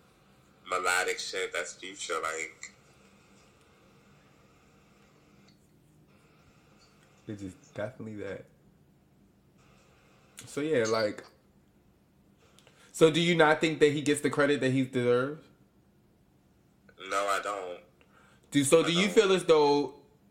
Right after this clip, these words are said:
Speaker 1: But
Speaker 2: do
Speaker 1: I
Speaker 2: you
Speaker 1: feel like part of it's because of, like, this whole shit that he had with Sierra, like, the whole, like,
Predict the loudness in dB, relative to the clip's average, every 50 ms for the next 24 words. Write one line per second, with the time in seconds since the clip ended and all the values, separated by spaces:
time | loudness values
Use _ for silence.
0 | -20 -20 -16 -6 0 2 2 2 2 0 -2 -2 -4 -4 -6 -6 -6 -6 -6 -8
1 | -12 -16 -20 -16 -12 -10 -10 -10 -8 -10 -10 -8 -10 -10 -10 -12 -14 -16 -14 -14
2 | -14 -12 -12 -12 -12 -10 -10 -10 -10 -10 -12 -10 -6 -6 -6 -6 -8 -12 -18 -20
3 | -14 -10 -6 -6 -4 -4 -4 -4 -6 -4 -4 -4 -6 -6 -8 -10 -10 -10 -10 -10
4 | -14 -16 -16 -10 -8 -6 -6 -6 -8 -10 -14